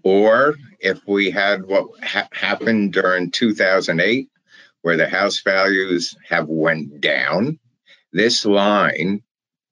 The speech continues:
can never be taken away from you. Unlike a forward line of credit that you go in a bank, what they call lines of credit,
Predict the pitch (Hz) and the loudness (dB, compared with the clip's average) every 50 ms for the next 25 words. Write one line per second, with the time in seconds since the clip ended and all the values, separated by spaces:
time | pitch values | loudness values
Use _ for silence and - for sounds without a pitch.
0 | _ _ _ _ _ _ _ _ _ _ _ _ _ _ - - 101 92 92 90 | _ _ _ _ _ _ _ _ _ _ _ _ _ _ -4 -4 -2 -2 -2 -2
1 | 101 107 113 110 120 110 101 104 104 95 - - 113 98 95 92 - 95 92 92 | 0 0 2 2 0 0 2 2 0 0 0 -2 -2 -2 -2 0 -2 0 2 2
2 | 90 92 101 107 113 113 - - 73 67 69 62 58 - - _ _ _ _ _ | 2 4 2 2 2 -2 -2 -2 -4 -2 -2 -4 -6 -6 -10 _ _ _ _ _
3 | _ _ _ _ - 98 110 110 110 101 98 101 98 - - - - - 87 87 | _ _ _ _ 0 0 2 2 2 2 4 2 0 -2 -6 -12 -4 -2 0 2
4 | 87 87 82 80 - - - 123 135 147 139 104 85 78 71 67 78 78 76 73 | 2 0 -2 -4 -10 -4 0 2 4 4 4 4 2 2 -2 -6 -4 -2 0 2
5 | 76 76 71 69 - - _ - - 85 78 73 87 82 - 90 80 - - 87 | 2 0 0 -4 -6 -10 _ -10 -4 -4 0 0 0 0 0 -4 -4 -2 -6 -4
6 | 71 82 78 78 78 71 73 65 - 76 76 73 78 85 - _ - 67 64 - | 0 2 2 2 2 0 -2 -2 -2 -2 -2 0 -2 -4 -8 _ -8 -8 -4 -4
7 | 78 - - 82 82 80 71 71 71 73 76 73 69 - - _ _ - 113 123 | -6 -2 0 0 0 2 2 0 0 0 -2 -2 -4 -10 -16 _ _ -2 -2 0
8 | 113 85 80 78 - | 0 0 0 -2 -4